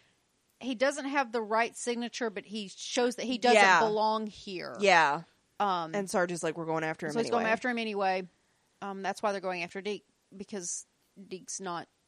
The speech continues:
Speaker 1: he doesn't belong here. He doesn't
Speaker 2: Yeah.
Speaker 1: have the same signature. And then there was that whole, "Oh, nature's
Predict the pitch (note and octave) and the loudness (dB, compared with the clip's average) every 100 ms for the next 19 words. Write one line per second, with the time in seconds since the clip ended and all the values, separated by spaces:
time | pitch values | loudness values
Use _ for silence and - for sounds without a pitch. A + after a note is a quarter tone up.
0 | _ G#3 G#3 G3+ F3+ G3+ B3+ G#4 D4+ F#3 | _ -8 -4 -4 -4 -2 0 0 -2 -2
1 | D3 G3 G3+ B3 G#3+ - G#3+ G#3 C4+ B3+ | -4 -2 0 0 -2 -4 -4 -2 -2 -2
2 | A#3+ A3 G3 A3 A3 G#3+ E3+ G3+ G3 - | -4 -4 -4 -4 -4 -4 -2 0 -2 -6
3 | - _ F#3 G3 G3+ G3+ F#3 F#3+ G3+ G#3+ | -20 _ -10 -6 -4 -6 -8 -8 -6 -6
4 | - G#3 G3+ F#3+ E3 - - | -4 -4 -4 -6 -6 -6 -8